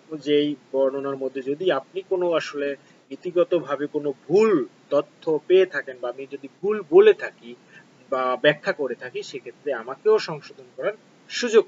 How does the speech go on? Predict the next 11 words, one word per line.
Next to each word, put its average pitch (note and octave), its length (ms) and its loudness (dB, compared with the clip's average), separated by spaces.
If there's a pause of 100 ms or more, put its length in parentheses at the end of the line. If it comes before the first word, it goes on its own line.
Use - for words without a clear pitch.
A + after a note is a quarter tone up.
(140)
তৈরি G2 180 -8
করে F#2+ 200 -14
দিবেন। F2+ 280 -16
আপনি F#2+ 260 -20
নিশ্চয়ই - 280 -12
কমেন্টসে G2 460 -14
জানাবেন F#2 480 -12
বিষয়টি, - 340 -20 (460)
আমি G#2 160 -16
সাদরে B2+ 440 -2
আপনাকে A2 520 -8